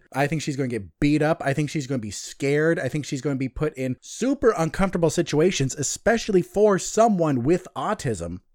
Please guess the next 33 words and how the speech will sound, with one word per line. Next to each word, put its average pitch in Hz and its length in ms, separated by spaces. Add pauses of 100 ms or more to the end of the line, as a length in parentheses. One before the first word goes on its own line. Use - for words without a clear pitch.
(160)
and 175 240
she 190 200
will 170 160
come 175 260
out 180 160
of 165 80
it 151 160 (340)
stronger. - 600 (140)
She - 160
will 180 140
go, 175 120
"Look, 226 280 (100)
I 214 320
did 160 380
this. 104 300 (120)
Me 165 800
with 151 260
my 165 300
problems, 165 920 (340)
I 208 220
did 160 300
this. - 420 (320)
So 165 220
maybe 196 340
I 165 140
won't 175 240
go 160 200
do 147 220
that 135 340
again, 117 600
but 131 180
guess 165 300
what? 185 380